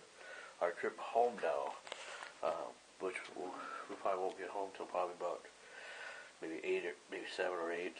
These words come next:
maybe, or maybe nine o'clock tonight. So it means I'm probably gonna miss wrestling, but that's okay.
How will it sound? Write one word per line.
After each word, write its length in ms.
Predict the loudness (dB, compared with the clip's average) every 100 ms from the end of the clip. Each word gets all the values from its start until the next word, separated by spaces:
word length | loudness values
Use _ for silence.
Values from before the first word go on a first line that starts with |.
| -6
maybe, 340 | -2 -2 -2 -4 -4
or 140 | -2 0
maybe 180 | 0 -2 -2
nine 160 | 0 0 2
o'clock 300 | 4 4 2
tonight. 280 | 0 0 0 -8 -16 -14 -12 -14 -8
So 80 | -2
it 60 | 0
means 140 | 0 -2
I'm 160 | -6 2
probably 240 | 4 4
gonna 160 | -2 -2
miss 240 | -2 -2 4
wrestling, 380 | 4 4 -4 -4
but 120 | 0
that's 200 | 0 0
okay. 960 | -4 -2 0 0 4 4 4 4 4